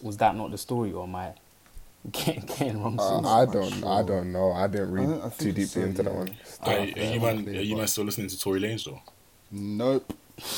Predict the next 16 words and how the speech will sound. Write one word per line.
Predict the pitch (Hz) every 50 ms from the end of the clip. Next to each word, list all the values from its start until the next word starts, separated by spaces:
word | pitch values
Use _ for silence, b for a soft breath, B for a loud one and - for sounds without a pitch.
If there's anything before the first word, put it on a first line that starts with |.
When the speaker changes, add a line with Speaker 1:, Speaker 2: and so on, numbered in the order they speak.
| 101 98
Speaker 2:
No, | 92
Speaker 3:
No, | 92 95
Speaker 2:
sir. | 95 98 101 107 110
Speaker 3:
sir. | 110 104
Speaker 1:
Sir. | 139 143 147 143 135 123 117 120
Speaker 3:
If | - 139 -
you're | 135 117 110
listening | 110 123 131 - - 123 117
to | 113 - 117
him, | 104 107 107 107 101 98
you | 98 104 113 117 - -
are, | - 90 85 78 82 101 - _ _ _ _ - - - - - - 139 - -
you | 104
hate | 101 113 107 92
black | 104 95 92 -
women. | 98 82 80 82 82